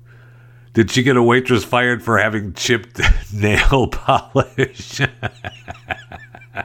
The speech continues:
I hope so, 'cause you can't have that. You can't. You cannot live. I don't wanna go to a restaurant.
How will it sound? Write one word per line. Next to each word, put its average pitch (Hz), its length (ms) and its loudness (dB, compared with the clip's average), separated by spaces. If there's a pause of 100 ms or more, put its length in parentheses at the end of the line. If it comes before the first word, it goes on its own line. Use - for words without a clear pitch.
(1040)
I 170 180 2
hope 151 220 -2
so, 92 380 -2 (180)
'cause 139 200 2
you 160 60 -2
can't 135 260 0
have 98 220 -2
that. 73 300 -4 (300)
You 123 140 6
can't. 98 380 -4
You 110 100 0
cannot 139 460 0
live. 104 120 4
I 131 100 4
don't 143 80 0
wanna 135 180 2
go 127 540 4 (220)
to 117 100 6
a 98 80 4
restaurant. 123 720 2